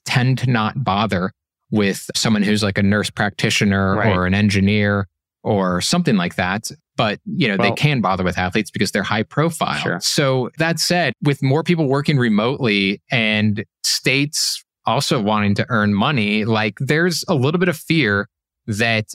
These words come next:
Speaker 1: they are maybe losing income taxes from big
Speaker 2: Sure.
Speaker 1: employers, you know, who let their workers go off and work somewhere else.
Speaker 2: Sure.
Speaker 1: And so they may start cracking down, like, at least, like,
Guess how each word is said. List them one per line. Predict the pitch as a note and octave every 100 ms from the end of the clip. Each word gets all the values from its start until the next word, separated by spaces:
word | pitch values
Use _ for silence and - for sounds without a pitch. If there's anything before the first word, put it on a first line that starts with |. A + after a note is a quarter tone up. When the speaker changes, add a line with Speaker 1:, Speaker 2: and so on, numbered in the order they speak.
| -
Speaker 1:
they | C3 C3
are | C3+
maybe | B2 D3+ B2+
losing | G#2 B2+ C3+ C3+ A#2+
income | C3 C#3 A2+ A2+
taxes | A2+ G#2+ - A2+ F#2+
from | - G2
big | G2+ A#2 B2 A#2+
Speaker 2:
Sure. | A#2+ G2 G#2+ - C3+
Speaker 1:
employers, | C3+ G2+ F#2+ F#2+ - - -
you | B2
know, | G2+
who | - B2+
let | A2 A#2+ - G3+
their | A2+ G#2
workers | A2 C#3 A2+ -
go | A2
off | A2 A2+ A2
and | G2+
work | A2 -
somewhere | - A#2+ A#2+ G#2+
else. | C#3+ - - -
Speaker 2:
Sure. | - A#2+
Speaker 1:
And | A2
so | D3 B2+
they | C3+
may | A#2 F#2+ C#3+
start | D3+ E3 -
cracking | - C3 C3+ G#2
down, | C3 A#2+ F#2 G2
like, | F#2+
at | G#2+
least, | A#2+ B2 -
like, | A2